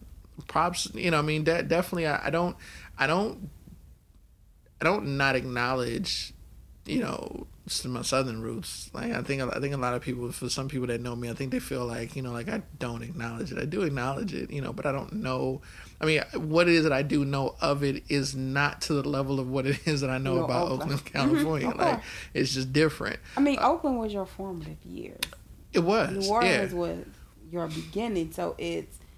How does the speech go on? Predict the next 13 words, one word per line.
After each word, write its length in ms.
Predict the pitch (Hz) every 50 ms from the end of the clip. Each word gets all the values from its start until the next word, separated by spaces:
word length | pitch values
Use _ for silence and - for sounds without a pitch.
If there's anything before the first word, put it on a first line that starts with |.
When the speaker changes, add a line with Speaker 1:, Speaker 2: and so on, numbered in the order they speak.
| - - - - - - - - - - - _ - - - - - _ _ _ _ _ _ _ _ _ - _ _ - -
Speaker 2:
I 100 | 156 208
mean, 340 | 226 220 208 196 190 175 - -
I 140 | 143 180
may 400 | 185 190 180 170 170 170 165 160
recall 720 | 156 147 160 160 156 - - 160 160 160 156 156 156 160
certain 480 | 160 - - - - 151 156 160 - 202
things, 340 | - - 226 226 233 233 220
but 300 | 208 196 180 175 180 -
again, 400 | - 160 - 208 233 233 214 196
you're, 120 | 196 196 196
like, 220 | 196 190 190 185 - - - - - - - -
four 240 | - 175 180 180 180
or 60 | 175